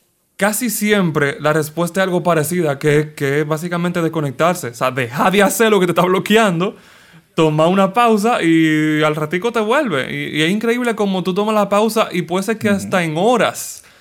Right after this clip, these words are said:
Speaker 1: tú vuelvas otra vez a conectarte a algo que te tenía bloqueado por días.
Speaker 2: Sí,
Speaker 1: O sea,
Speaker 2: sí, sí.
Speaker 1: eh, ha-, hay veces que, que es increíble eso.
Speaker 2: Sí, o haciendo otra cosa que no tiene nada que ver con ello.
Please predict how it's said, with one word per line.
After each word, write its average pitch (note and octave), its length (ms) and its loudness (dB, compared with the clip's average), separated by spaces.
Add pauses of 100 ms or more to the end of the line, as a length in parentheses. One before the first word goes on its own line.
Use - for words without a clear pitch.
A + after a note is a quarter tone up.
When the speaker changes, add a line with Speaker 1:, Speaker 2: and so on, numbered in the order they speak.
(240)
Speaker 1:
tú E3 120 2
vuelvas F#3 460 2
otra F#3 340 2
vez F3+ 280 2
a E3+ 120 0
conectarte E3+ 640 0
a E3+ 40 4
algo E3+ 140 -2
que F#3+ 60 -4
te F3 80 -8
tenía E3+ 220 -2
bloqueado E3+ 500 0
por D#3 260 0
días. F#3+ 400 -2
Speaker 2:
Sí, - 180 -8
Speaker 1:
O C3+ 60 -4
sea, C3+ 160 -4
Speaker 2:
sí, C3 80 -4
sí. C3+ 160 -4
Speaker 1:
eh, - 100 -10
ha-, C3+ 220 -4
hay D3 100 2
veces G3+ 220 -2
que, F#3+ 160 -4
que F3 80 -4
es D#3+ 60 0
increíble D3 640 -2
eso. A#2+ 260 -8 (400)
Speaker 2:
Sí, E3 340 6
o C3 180 8
haciendo B2+ 540 4
otra C#3+ 300 2
cosa D#3+ 360 2
que B2 460 2
no A2+ 160 -2
tiene C3 220 -2
nada C3 260 -2
que B2 140 -4
ver A#2+ 220 2
con A#2+ 140 -4
ello. A#2+ 280 -2